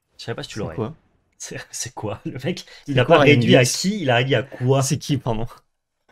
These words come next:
Speaker 2: C'est quoi ?
Speaker 1: C'est les, les droits de Manchester United dans les
Speaker 2: Ah,
Speaker 1: années
Speaker 2: ok.
Speaker 1: deux mille.
Speaker 2: Je l'avais pas du tout.
Speaker 1: Ah ouais, je, mais je me doute. Ah putain,
Speaker 2: C'est
Speaker 1: pourquoi je
Speaker 2: c'est pour ça que
Speaker 1: réfléchis,
Speaker 2: j'ai dit
Speaker 1: je dis,
Speaker 2: c'était quoi ?
Speaker 1: m'emmerde, cette game, euh,
Speaker 2: Ah ouais,
Speaker 1: merde.
Speaker 2: tu pars, pars.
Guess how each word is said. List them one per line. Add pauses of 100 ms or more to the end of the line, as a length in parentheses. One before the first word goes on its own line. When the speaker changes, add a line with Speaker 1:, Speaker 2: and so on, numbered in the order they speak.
(460)
Speaker 2:
C'est
quoi ? (460)
Speaker 1:
C'est
les,
les
droits
de
Manchester
United
dans
les
Speaker 2:
Ah,
Speaker 1:
années
Speaker 2:
ok.
Speaker 1:
deux
mille. (1300)
Speaker 2:
Je
l'avais
pas
du
tout. (100)
Speaker 1:
Ah
ouais,
je,
mais
je
me
doute. (1160)
Ah
putain,
Speaker 2:
C'est
Speaker 1:
pourquoi
je
Speaker 2:
c'est
pour
ça
que
Speaker 1:
réfléchis,
Speaker 2:
j'ai
dit
Speaker 1:
je
dis,
Speaker 2:
c'était
quoi ?
Speaker 1:
m'emmerde,
cette
game,
euh,
Speaker 2:
Ah
ouais,
Speaker 1:
merde.
Speaker 2:
tu
pars,
pars.